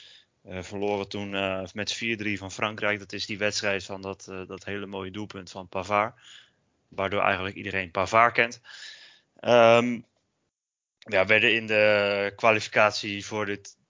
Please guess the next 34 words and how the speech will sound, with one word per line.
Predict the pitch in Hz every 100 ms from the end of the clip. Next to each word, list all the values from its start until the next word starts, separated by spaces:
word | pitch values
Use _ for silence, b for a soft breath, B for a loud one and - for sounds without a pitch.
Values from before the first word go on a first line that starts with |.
| -
toernooi | 113 104 104 101
werden | 101 98
ze | 95
tweede | 104 113 107 101
achter | - - 104
Brazilië | 95 98 110 104 101
in, | 98 101 98 98
in | 98
de | 92
groep. | 95 101 92
En, | 95 98 92
eh, | 92 87 90 90 - -
dat, | _ - - -
dat | 104 95
deden | 98 92
ze | 87 90
eigenlijk | 95 90 92
ongeslagen. | 92 101 - 107 101 98 101 98 _ _ _
Speelden, | _ - 104 92 92 92 92 92
eh, | 90
wat | 90
is | 98
het, | 101 -
een |
paar | - 101
keer | 101 90
gelijk. | 98 104 107 - B B B B B B B B _
Eh, | 98 92 92 98 _
ja, | - 104
maar | 87 90
eigenlijk | 95 87 90
heel | 87 92
gemakkelijk, | 90 92 92 95 101 90 -
eh, | 95 85 85